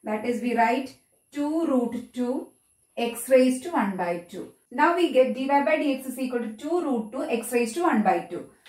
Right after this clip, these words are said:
Next we find dy by dx whole square. dy by dx whole square is equal to two root two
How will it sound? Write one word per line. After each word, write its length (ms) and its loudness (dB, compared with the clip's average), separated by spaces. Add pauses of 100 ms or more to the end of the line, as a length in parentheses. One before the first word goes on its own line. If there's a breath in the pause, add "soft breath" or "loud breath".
(160 loud breath)
Next 240 -4
we 160 0
find 340 2
dy 220 2
by 200 6
dx 760 -2
whole 260 0
square. 480 -2 (380)
dy 140 0
by 180 4
dx 540 2
whole 220 0
square 280 2
is 100 -2
equal 280 -2
to 160 -8
two 320 -2
root 500 0
two 280 -6